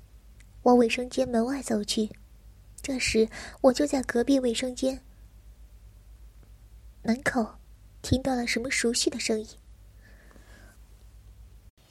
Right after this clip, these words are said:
“喜欢，喜欢被干。”是一个女的，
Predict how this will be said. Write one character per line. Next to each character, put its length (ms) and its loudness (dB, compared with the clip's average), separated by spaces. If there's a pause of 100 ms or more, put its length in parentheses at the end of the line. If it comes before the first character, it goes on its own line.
(3500)
“喜 300 2
欢， 380 -6 (320)
喜 280 2
欢 240 0
被 80 -6 (120)
干。” 440 -6 (1900)
是 180 4
一 140 4
个 120 -2
女 240 -6
的， 180 -8